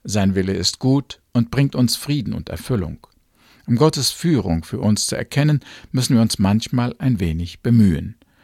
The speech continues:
unsere egoistischen Interessen zurückstellen, uns ganz unter die Herrschaft Gottes begeben, beim Lesen der Bibel seine Wertmaßstäbe und Pläne kennenlernen und im Gebet eine selbstlose Entscheidung treffen.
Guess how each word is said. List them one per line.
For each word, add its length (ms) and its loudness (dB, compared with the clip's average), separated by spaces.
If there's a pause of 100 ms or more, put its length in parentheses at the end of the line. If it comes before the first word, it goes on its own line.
(200)
unsere 300 0
egoistischen 680 -2
Interessen 480 -4
zurückstellen, 760 -6 (500)
uns 240 2
ganz 420 2
unter 260 -4
die 100 -8
Herrschaft 640 -6
Gottes 340 -2
begeben, 600 -12 (480)
beim 160 -4
Lesen 320 -2
der 100 0
Bibel 380 -4
seine 340 0
Wertmaßstäbe 760 -2
und 300 -4
Pläne 320 2
kennenlernen 760 2 (340)
und 220 2
im 220 4
Gebet 520 -2 (380)
eine 220 -2
selbstlose 920 -4
Entscheidung 520 -4
treffen. 420 -16